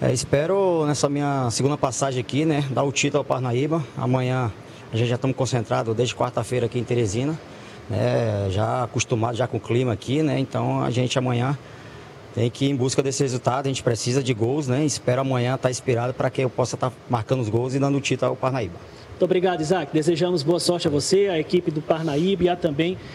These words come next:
Speaker 2: ao Fluminense. Amanhã, cinco e meia da tarde, eles se enfrentam no estádio Lindolfo Monteiro. E faz parte da resenha, viu, Joelson? O Mário Sérgio disse que até aceita perder a primeira pro Parnaíba amanhã, desde que seja de um a zero.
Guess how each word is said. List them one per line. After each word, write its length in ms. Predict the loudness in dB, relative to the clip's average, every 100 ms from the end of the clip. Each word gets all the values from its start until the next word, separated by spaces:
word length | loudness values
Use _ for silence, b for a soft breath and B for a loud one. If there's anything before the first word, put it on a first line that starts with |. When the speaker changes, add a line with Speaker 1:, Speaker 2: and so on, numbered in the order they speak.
| B
Speaker 2:
ao 160 | 0 0
Fluminense. 640 | 0 0 0 0 0 2
Amanhã, 340 | 2 0 0 0
cinco 380 | 0 -2 0 2
e 80 |
meia 240 | 4 2 2
da 160 | -2
tarde, 460 | 0 0 0 2 2
eles 160 | 2 0
se 160 | 2
enfrentam 640 | 2 2 0 0 0 -2 -2 B B
no 100 | 2
estádio 480 | 2 2 2 2 0
Lindolfo 480 | 0 2 2 0 0
Monteiro. 480 | 2 4 2 2 -4 B B
E 80 | -2
faz 280 | 2 0 0
parte 320 | -2 -2 0
da 120 | 0
resenha, 500 | 0 0 2 2 2
viu, 160 | 2 2
Joelson? 380 | 2 2 2 2
O 200 | 2 2
Mário 240 | 2 0
Sérgio 320 | 2 0 0
disse 220 | -2 0 0
que 80 |
até 280 | 0 2 2
aceita 500 | 2 0 0 2 0
perder 480 | 0 2 2 4 2
a 80 | 2
primeira 400 | 0 2 2 2
pro 100 | 0
Parnaíba 480 | 0 0 2 2 2
amanhã, 420 | 2 2 2 -2 B B
desde 300 | 2 4 2
que 140 | 0 4
seja 280 | 4 2
de 140 | 2 2
um 140 | 2
a 80 | 2
zero. 300 | 2 0